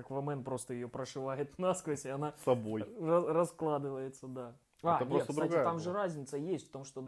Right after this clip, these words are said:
Speaker 1: у этого
Speaker 2: Там же
Speaker 1: самого
Speaker 2: разница есть, этот дом был шестидесятого, а этот восьмидесятого.
Speaker 1: Не-не-не, там в том смысле, что вот это Аквамен, когда прошивает пятиэтажку, у этого самого он чисто вот к-, один подъезд разбил только, а, э, пятиэтажка осталась. А у Зака Снайдера она полностью развалилась.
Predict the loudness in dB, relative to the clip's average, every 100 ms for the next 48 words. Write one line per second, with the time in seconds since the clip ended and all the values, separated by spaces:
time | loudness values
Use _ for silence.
0 | -6 -4 -2 -2 -2 -4 -2 6 8 8
1 | 6 4 8 8 6 0 2 2 4 2
2 | 0 0 4 6 6 4 4 2 -2 -4
3 | -4 -6 -2 0 0 0 0 -2 -4 -6
4 | -4 -4 -4 -8 -8 -8 -6 -4 -4 -6
5 | -4 -4 -4 -6 -6 -6 -8 -10 -8 -6
6 | -8 -10 -12 -10 -6 -6 -6 -8 -8 -8
7 | -6 -4 -4 -6 -8 -8 -6 -6 -6 -10
8 | -10 -8 -8 -8 -8 -6 -6 -10 -12 -14
9 | -8 -6 -2 -2 -2 -6 -8 -8 -10 -10
10 | -12 -12 -8 -8 -8 -10 -14 -14 -12 -14
11 | -14 -12 -12 -12 -14 -12 -12 -12 -14 -20
12 | -20 -20 -20 -10 -6 -6 -6 -6 -6 -8
13 | -10 -8 -6 -6 -6 -8 -8 -8 -10 -12
14 | -12 -12 -14 -14 -16